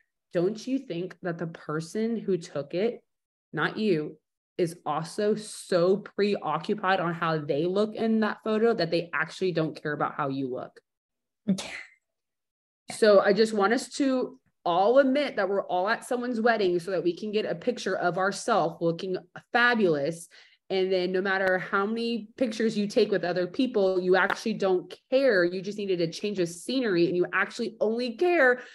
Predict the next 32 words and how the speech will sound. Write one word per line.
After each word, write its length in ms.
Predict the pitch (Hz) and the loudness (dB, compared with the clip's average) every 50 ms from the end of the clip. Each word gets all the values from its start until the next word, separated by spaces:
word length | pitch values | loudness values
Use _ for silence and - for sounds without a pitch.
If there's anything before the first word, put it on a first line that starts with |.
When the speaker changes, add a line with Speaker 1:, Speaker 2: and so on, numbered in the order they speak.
| - - - | -16 -8 -6
Speaker 1:
about 240 | 208 202 214 208 202 | 0 0 2 0 0
how 180 | 202 214 208 | 0 0 0
you 220 | 214 214 208 208 202 | 0 0 -2 -4 -6
look. 460 | 190 202 254 240 - - - - - _ _ _ _ _ _ _ _ | -2 -2 0 0 -2 -4 -6 -20 -20 _ _ _ _ _ _ _ _
So 280 | - - - 254 165 | -12 -4 -2 -2 -2
I 140 | - - 208 | 0 -2 -4
think 240 | 214 214 - 262 262 | -4 -4 -4 -2 0
it's 160 | 349 349 - | 0 2 2
okay 800 | 359 330 330 330 - - - - - 466 466 453 381 339 269 - | 2 2 2 0 -4 -14 -14 -8 -4 -2 2 4 4 4 4 2
if 120 | - 214 214 | 0 -4 -2
we 220 | 226 247 240 - - | -2 -4 -4 -4 -6
opt 300 | 185 208 247 269 - - - | -4 -4 -4 -4 -4 -4 -4
out 160 | 180 185 190 | -2 0 0
of 80 | 185 180 | 0 0
that 140 | 180 170 | 0 0
experience 880 | 170 170 170 - - - - - 226 240 247 233 185 160 151 160 165 165 - - | 0 -2 -2 -6 -16 -14 -8 -6 -4 -2 0 0 0 0 0 -2 -4 -6 -6 -4
and 340 | 190 190 185 175 165 170 | -4 -2 -2 -4 -6 -2
go 260 | - 196 185 202 240 294 | 2 4 6 6 6 4
to 180 | 302 - 294 | 2 0 -2
the 120 | 226 220 214 | 0 0 0
wedding 480 | 185 170 147 151 160 156 160 165 165 - - _ | 0 0 -2 -2 -2 -4 -6 -8 -8 -14 -16 _
for 80 | - 202 | -8 -4
the 140 | 175 190 190 | 0 0 0
reason 420 | 180 180 214 240 262 269 277 262 | 2 0 0 0 0 0 0 0
of 140 | 233 226 214 | 0 0 0
why 460 | 190 185 175 165 160 160 156 160 165 165 _ _ _ _ - | 0 0 0 2 0 0 0 -2 -4 -8 _ _ _ _ -4
we're 120 | 170 175 | -2 -2
there 220 | 165 196 196 190 185 | 0 0 2 2 2
in 80 | 170 | 0
the 80 | 165 165 | 0 0
first 320 | 165 269 285 302 294 - | 2 2 2 2 2 -2
place 340 | - 170 151 147 160 165 - | -4 -2 -2 -2 -2 -6 -14